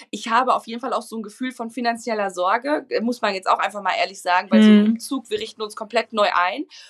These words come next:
Speaker 1: Und ey, wir haben <laughs> dieses Jahr geheiratet, grad weiß ich nicht, vom, vom welchen,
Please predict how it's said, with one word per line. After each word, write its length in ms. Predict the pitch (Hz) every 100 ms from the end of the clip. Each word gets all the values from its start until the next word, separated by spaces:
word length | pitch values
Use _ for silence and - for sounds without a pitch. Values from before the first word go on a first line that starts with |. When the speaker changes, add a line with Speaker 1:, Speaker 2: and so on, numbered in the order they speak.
| _ -
Speaker 1:
Und 400 | 240 233 226 - _ _ _ _ _ _ _ _ _ _ 185
ey, 180 | 180 -
wir 120 | 180
haben 120 | 202
<laughs> 20 |
dieses 320 | 233 285 302 302
Jahr 180 | 226
geheiratet, 640 | 220 190 202 214 196 202 -
grad 260 | 185 190
weiß 240 | 196 196 208
ich 120 | 208
nicht, 260 | 208 - - - -
vom, 480 | - 208 202 196 185
vom 240 | - 202 196
welchen, 760 | 196 226 214 202 196 208 208